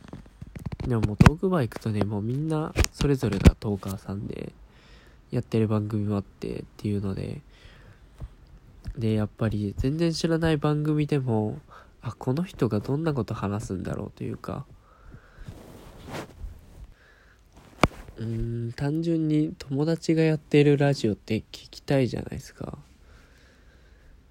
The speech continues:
だからそのノリで、多分聞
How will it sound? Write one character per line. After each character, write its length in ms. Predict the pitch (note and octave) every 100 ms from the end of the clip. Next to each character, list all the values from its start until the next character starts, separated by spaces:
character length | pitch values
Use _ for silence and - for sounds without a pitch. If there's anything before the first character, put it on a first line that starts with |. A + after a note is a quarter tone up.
| - - -
だ 120 | A#2
か 120 | A#2+
ら 120 | A#2
そ 200 | A2+ C3
の 280 | B2+ C#3+ D3
ノ 160 | C#3 C#3
リ 140 | C3+
で、 420 | C3+ C3+ C3 C3 - - - - - - - -
多 140 | C3
分 200 | B2 G#2+ -
聞 160 | -